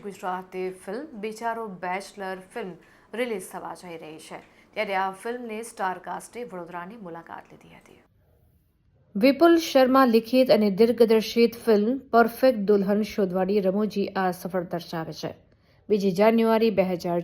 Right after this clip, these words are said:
છવ્વીસના રોજ રિલીઝ થઈ રહેલી ફિલ્મ બિચારો બેચલરનું ટ્રેલર તાજેતરમાં જ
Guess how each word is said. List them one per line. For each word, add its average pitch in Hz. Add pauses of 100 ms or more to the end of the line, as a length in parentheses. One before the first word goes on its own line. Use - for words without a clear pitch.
છવ્વીસના 175
રોજ 196
રિલીઝ 180
થઈ 180
રહેલી 185
ફિલ્મ 180 (420)
બિચારો 240
બેચલરનું 185 (1500)
ટ્રેલર 247
તાજેતરમાં 196
જ 262